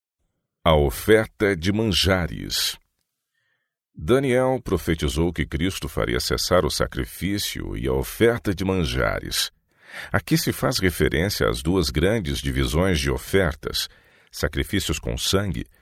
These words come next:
e sacrifícios sem sangue. As ofertas de manjares pertenciam à última classe. Não havia carne nem sangue na oferta de manjares. O significado original da palavra alimento, como usado pela primeira vez na Bíblia,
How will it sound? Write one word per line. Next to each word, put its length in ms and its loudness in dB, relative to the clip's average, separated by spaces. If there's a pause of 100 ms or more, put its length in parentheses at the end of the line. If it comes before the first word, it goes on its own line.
(120)
e 80 -2
sacrifícios 800 -2
sem 280 0
sangue. 540 -4 (720)
As 140 4
ofertas 480 4
de 120 0
manjares 640 4
pertenciam 840 2
à 100 4
última 540 2
classe. 540 -2 (680)
Não 140 4
havia 240 4
carne 460 2
nem 160 2
sangue 480 2
na 100 0
oferta 400 2
de 100 -4
manjares. 720 -2 (600)
O 60 -2
significado 720 0
original 440 2
da 100 2
palavra 580 2
alimento, 840 0
como 280 2
usado 380 2
pela 180 2
primeira 520 2
vez 240 4
na 120 2
Bíblia, 600 2